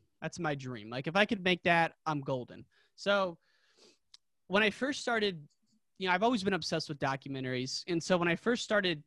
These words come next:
thinking about how do I make one, I don't know crap about filming or how to run a camera,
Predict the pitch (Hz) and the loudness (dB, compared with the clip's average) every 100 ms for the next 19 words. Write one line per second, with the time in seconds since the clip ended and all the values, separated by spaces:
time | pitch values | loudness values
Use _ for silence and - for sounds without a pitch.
0 | - 185 185 160 147 143 180 170 139 135 | -6 -6 -4 -2 -2 0 -2 -2 -4 -4
1 | 185 180 147 135 - _ - 226 262 175 | -6 -4 -4 -4 -10 _ -2 0 2 2
2 | 147 - _ - 185 165 - 143 135 - | 0 -2 _ -10 -4 -4 -4 -6 -4 -6
3 | - 120 98 110 131 160 180 147 139 120 | -8 -10 -10 -12 -4 0 2 0 -2 -6
4 | - 135 117 104 | -6 -6 -6 -8